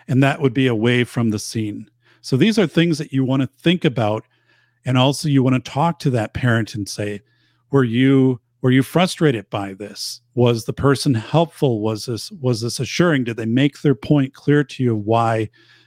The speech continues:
you couldn't go up to the school and, and pick up your child?" Also,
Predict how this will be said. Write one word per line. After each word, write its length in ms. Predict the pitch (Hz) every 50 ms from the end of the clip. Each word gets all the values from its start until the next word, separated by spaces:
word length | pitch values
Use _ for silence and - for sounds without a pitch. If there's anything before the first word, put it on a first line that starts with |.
| _ _
you 200 | - 135 131 131
couldn't 480 | - - - - 135 131 123 117 - - -
go 120 | - 123
up 140 | 120 123 -
to 100 | - 127
the 80 | 120 104
school 400 | - - - 131 120 117 113 113
and, 200 | 107 101 101 101 _ _ _ _ _ _ _ -
and 220 | - 117 113 110 -
pick 200 | - 120 113 -
up 200 | 117 110 - -
your 120 | 113 107
child?" 600 | 101 - - - 113 107 98 98 107 110 104 - _ -
Also, 580 | 170 202 254 262 240 - 170 135 123 143 -